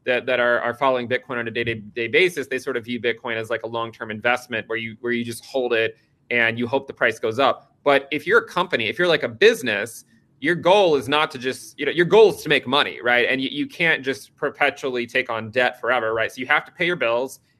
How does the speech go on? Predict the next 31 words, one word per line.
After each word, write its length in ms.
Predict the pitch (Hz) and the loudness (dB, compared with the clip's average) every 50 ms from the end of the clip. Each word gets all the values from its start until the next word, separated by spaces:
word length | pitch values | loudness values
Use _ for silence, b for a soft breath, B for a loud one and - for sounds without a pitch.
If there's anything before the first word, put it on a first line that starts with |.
| _ _ - | _ _ -4
and 300 | - 135 143 147 156 151 - | -2 0 0 0 -2 -4 -4
they 120 | 131 135 135 | 0 0 2
have 220 | 139 139 139 - | 2 0 -2 -2
to 60 | - | -6
sell 180 | - - 170 170 | -6 -4 -4 -2
Bitcoin 400 | 220 226 226 - 123 110 92 - - | -2 -2 -4 -4 -6 -6 -6 -6 -4
at 160 | 113 113 - | -4 -4 -4
certain 220 | - 120 107 98 | -4 -8 -8 -8
times. 260 | - 110 101 104 104 _ _ _ _ - | -6 -8 -8 -8 -8 _ _ _ _ -2
But 100 | 185 208 | 2 2
it's 120 | 190 - | 2 2
not 200 | 180 196 202 196 | 2 0 0 0
just 200 | - 175 170 - | -2 -8 -8 -2
them. 320 | 123 185 214 147 90 - _ _ _ _ _ _ - | -2 -2 -2 -2 -6 -12 _ _ _ _ _ _ -4
It's 180 | 165 165 - | -4 -2 0
also, 580 | 143 180 - - - 190 170 160 160 165 - - | 0 0 0 0 2 2 2 2 2 0 -2 -2
you 120 | - 175 170 | -2 0 0
know, 200 | 143 135 143 - - | 2 2 0 0 0
I 80 | 147 | -2
mean, 260 | 151 156 151 147 - _ _ | -2 -4 -6 -8 -10 _ _
just, 280 | 131 170 170 - - _ _ _ _ _ _ - | -8 -8 -8 -8 -12 _ _ _ _ _ _ -2
uh, 220 | 123 135 151 160 160 - | 2 2 4 2 2 0
you 60 | 151 | -2
know, 100 | 147 143 | -2 -2
normal 600 | 139 135 131 127 123 135 143 156 175 180 180 170 | -2 -4 -8 -10 -6 -4 0 0 0 0 0 -4
people, 380 | - 220 240 - - 110 - | -6 -6 -8 -6 -8 -8 -4
right? 280 | - 123 123 147 160 156 | 0 0 2 2 2 0
Like, 220 | 147 139 - - | 0 -2 -2 0
there 180 | 151 151 - - | 0 0 0 0
are 140 | 143 143 131 | 0 -2 -2
people 580 | - - 139 131 127 135 156 170 202 208 - | -4 -6 -6 -6 -4 -2 -2 -4 -4 -4 -6